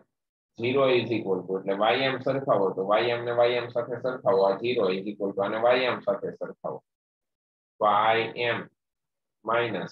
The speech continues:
phi n ના છેદમાં m plus n. સાદુરૂપ આપીએ વિદ્યાર્થી મિત્રો આને. પહેલા ઝીરો વાળાનું પહેલા સાદુરૂપ આપવાનું.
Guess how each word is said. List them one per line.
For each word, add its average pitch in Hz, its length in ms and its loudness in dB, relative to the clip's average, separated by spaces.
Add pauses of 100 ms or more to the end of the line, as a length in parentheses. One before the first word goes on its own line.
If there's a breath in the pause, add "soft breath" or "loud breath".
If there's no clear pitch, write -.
(160)
phi 110 360 4 (240)
n 117 120 0 (520)
ના 104 360 -2
છેદમાં 110 580 -2 (320)
m 104 100 -4 (300)
plus 98 540 4 (220)
n. 104 140 -4 (1000)
સાદુરૂપ 131 400 2
આપીએ 135 280 2
વિદ્યાર્થી 104 460 -2
મિત્રો 90 240 -6
આને. 87 160 -8 (960)
પહેલા 113 240 2
ઝીરો 120 260 2
વાળાનું 131 340 4
પહેલા 131 220 2
સાદુરૂપ 104 480 -4
આપવાનું. - 400 -8